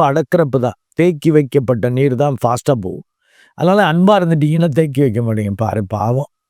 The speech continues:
அவங்களுக்கு புரிஞ்சதை அவர் தான் விட்றா." இதே அன்பா இல்லைன்னா, "எப்படி பேசுறான் பாத்தியா? இவனை இருடா, டைம் பார்த்து பிடிக்கணும்டா அவனை, அவனை உதைக்கணும்டா" அப்படின்னு யோசிக்க ஆரம்பிச்சீங்கன்னா என்ன ஆகும்? அப்ப பீறிட்டுட்டு வெளிப்படும். அதனால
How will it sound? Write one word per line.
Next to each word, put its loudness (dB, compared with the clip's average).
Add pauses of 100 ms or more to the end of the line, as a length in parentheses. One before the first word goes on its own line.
(120)
அவங்களுக்கு 0
புரிஞ்சதை 2
அவர் 0
தான் -2
விட்றா." -2 (880)
இதே 4
அன்பா 4
இல்லைன்னா, 2 (120)
"எப்படி 0
பேசுறான் 2
பாத்தியா? 2 (240)
இவனை 0
இருடா, 0 (160)
டைம் 2
பார்த்து 0
பிடிக்கணும்டா 0
அவனை, -4 (520)
அவனை 2
உதைக்கணும்டா" 2
அப்படின்னு 2
யோசிக்க 2
ஆரம்பிச்சீங்கன்னா 0
என்ன 0
ஆகும்? -10 (880)
அப்ப 0
பீறிட்டுட்டு 2
வெளிப்படும். -4 (540)
அதனால 0